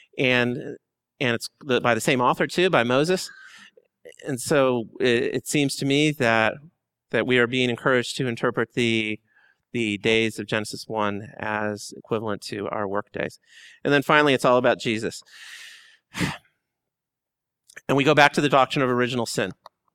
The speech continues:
Only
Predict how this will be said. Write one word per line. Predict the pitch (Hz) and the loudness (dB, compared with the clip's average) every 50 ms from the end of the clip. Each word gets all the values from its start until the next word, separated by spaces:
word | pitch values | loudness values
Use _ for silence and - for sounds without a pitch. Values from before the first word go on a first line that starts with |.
| _ _ _ _ _ _ _ _ _ _ _ _ _ _ _ _ _ _ _ _ _ _ _ - - _ _ _ _ _ _ _ _ _ _ _ _ _ _ _ _ _ _ _ _ _ _ _ _ _ _ _ _ _ _ _ _ _ _ _ _ _ _ _ _ _ _ _ _ _ _ _ - | _ _ _ _ _ _ _ _ _ _ _ _ _ _ _ _ _ _ _ _ _ _ _ -20 -20 _ _ _ _ _ _ _ _ _ _ _ _ _ _ _ _ _ _ _ _ _ _ _ _ _ _ _ _ _ _ _ _ _ _ _ _ _ _ _ _ _ _ _ _ _ _ _ 2
Only | 170 185 202 220 233 233 226 220 220 214 214 208 185 - | 4 6 6 6 6 6 6 6 6 6 4 2 -2 -8